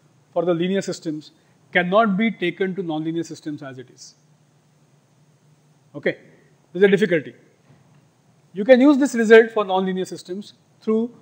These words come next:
local linearization. We have done local linearization. We started from Taylor series, nonlinear model, locally linearized. Now the question is,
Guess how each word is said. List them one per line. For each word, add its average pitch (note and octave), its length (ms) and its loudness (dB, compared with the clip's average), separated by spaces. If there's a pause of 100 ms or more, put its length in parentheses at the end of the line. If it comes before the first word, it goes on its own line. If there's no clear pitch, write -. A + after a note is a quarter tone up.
(120)
local G3+ 540 0 (140)
linearization. F3 680 -2 (1300)
We F#3+ 80 2
have A3 120 8
done B3+ 160 4
local A3+ 200 8
linearization. A3 560 2 (840)
We G3 80 -4
started G3+ 320 2
from B3 200 0
Taylor A3 200 6
series, A3 460 -2
nonlinear G3+ 500 -4
model, F#3 320 -4 (140)
locally G3+ 260 -6
linearized. F3 600 -4 (580)
Now C#4 640 6
the A3+ 100 4
question A3+ 440 2
is, B3+ 360 0